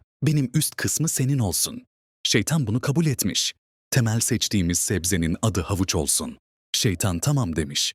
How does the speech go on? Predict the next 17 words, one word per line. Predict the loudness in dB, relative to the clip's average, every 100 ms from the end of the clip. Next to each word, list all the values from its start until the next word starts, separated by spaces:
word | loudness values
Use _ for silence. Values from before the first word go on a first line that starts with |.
| _ _ _ 2
Bir | 4
havuç | 4 0 0 0
tarlasına | 0 0 0 0 0
gitmişler, | -2 -2 0 0 0
altındaki | 0 -2 -4 -4 -6 -8 -12 _ _
havuçları, | 2 2 2 0 0 0
Temel | 0 0 2 2
üstündeki | 0 0 -2 -2 -2 -2
yaprakları. | -2 -2 -2 -2 -4 -6 -12 _ _ -4
Şeytan | 0 0 2 0
yemiş, | 0 0 0
sonra | 2 2 2
anlamış. | 2 2 2 0
Şeytan, | 0 0 0 0 0 0
"Ben | 2 2
kabul | 2 4 4
etmem. | 2 0 -4 -6